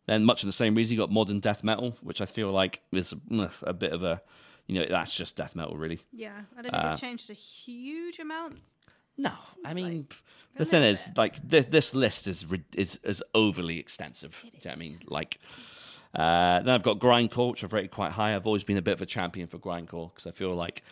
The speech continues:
Speaker 1: it often gets unfairly lumped with the other cores. Like, it gets lumped with gore grind, like porno grind and cyber grind, and I think totally doesn't do the genre justice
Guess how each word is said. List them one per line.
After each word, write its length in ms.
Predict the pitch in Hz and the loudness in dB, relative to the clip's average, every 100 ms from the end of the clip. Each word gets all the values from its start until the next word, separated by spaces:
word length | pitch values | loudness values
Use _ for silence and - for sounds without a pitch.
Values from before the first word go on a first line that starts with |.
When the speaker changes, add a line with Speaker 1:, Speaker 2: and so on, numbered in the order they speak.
| - - | -20 -6
Speaker 1:
it 160 | - 113 143 | 0 4 6
often 260 | 131 156 | 4 4
gets 240 | 135 117 117 | 2 2 0
unfairly 580 | 101 - 120 117 107 | -4 2 4 4 0
lumped 440 | 104 107 82 - 80 | -4 -4 -4 -10 -10
with 160 | 90 - | -10 -8
the 160 | 95 | -6
other 160 | 90 85 | -6 -6
cores. 640 | - 87 73 55 - - _ | -12 -14 -12 -14 -16 -18 _
Like, 220 | 76 76 - | -14 -14 -12
it 100 | 80 | -12
gets 240 | - - | -12 -8
lumped 220 | 92 87 78 | -8 -8 -10
with 160 | - | -8
gore 200 | 95 92 | -4 -4
grind, 440 | 90 95 98 95 - _ _ - | -2 -2 -4 -8 -18 _ _ -20
like 140 | - | -18
porno 320 | - 95 90 82 | -8 -8 -8 -8
grind 300 | 87 87 80 | -8 -8 -10
and 80 | 80 | -14
cyber 360 | - 80 76 | -10 -10 -10
grind, 380 | - 71 82 - _ _ _ _ | -10 -10 -10 -16 _ _ _ _
and 100 | 76 | -12
I 40 | |
think 200 | 80 90 _ - | -8 -8 _ -4
totally 440 | - 127 110 104 | 2 4 4 0
doesn't 280 | 104 95 87 | -2 -4 -6
do 100 | 98 | -10
the 80 | 87 | -10
genre 380 | 92 90 85 82 | -8 -8 -8 -10
justice 520 | 92 87 - 82 | -10 -10 -14 -14